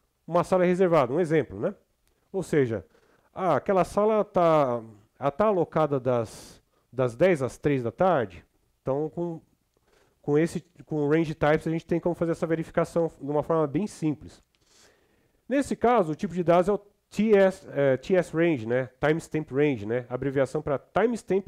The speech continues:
range. E timestamp é um subtipo.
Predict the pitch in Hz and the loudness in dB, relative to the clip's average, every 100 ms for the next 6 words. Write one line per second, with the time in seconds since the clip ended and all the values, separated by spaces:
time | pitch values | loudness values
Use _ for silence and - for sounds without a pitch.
0 | - - 143 135 107 - _ _ _ _ | -12 -2 0 0 -4 -16 _ _ _ _
1 | 151 220 - _ _ _ _ 170 175 175 | -2 -2 -6 _ _ _ _ 0 2 0
2 | - 170 190 190 - 190 208 - 160 - | 0 -2 0 -4 -4 -8 -10 -4 -6 -6
3 | - | -18